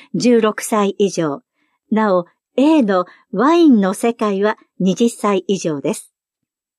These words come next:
申し込み、往復はがき一講座一通に、講座催し物名、郵便番号、住所、振り仮名をつけた氏名、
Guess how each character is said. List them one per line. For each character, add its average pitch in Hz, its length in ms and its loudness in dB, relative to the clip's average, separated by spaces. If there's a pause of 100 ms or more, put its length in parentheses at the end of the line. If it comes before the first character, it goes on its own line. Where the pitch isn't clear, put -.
(160)
申 226 260 0
し - 160 -8
込 214 140 0
み、 208 200 0 (300)
往 285 200 2
復 330 320 -2
は 302 180 0
が 262 180 2
き 185 300 -4 (220)
一 - 260 -6
講 254 260 0
座 170 280 -6
一 240 160 0 (120)
通 156 300 -2 (100)
に、 180 220 -4 (580)
講 269 220 2
座 254 320 -2
催 220 400 2
し 247 180 -2
物 208 300 0
名、 156 300 -4 (340)
郵 269 220 2
便 302 260 6
番 254 260 0
号、 165 340 0
住 190 260 0
所、 - 280 -4 (320)
振 240 120 0
り 262 140 4
仮 269 140 4
名 196 160 0
を 254 80 -2
つ - 140 -16
け 240 160 -2
た 185 240 -6
氏 226 260 -2
名、 165 300 -4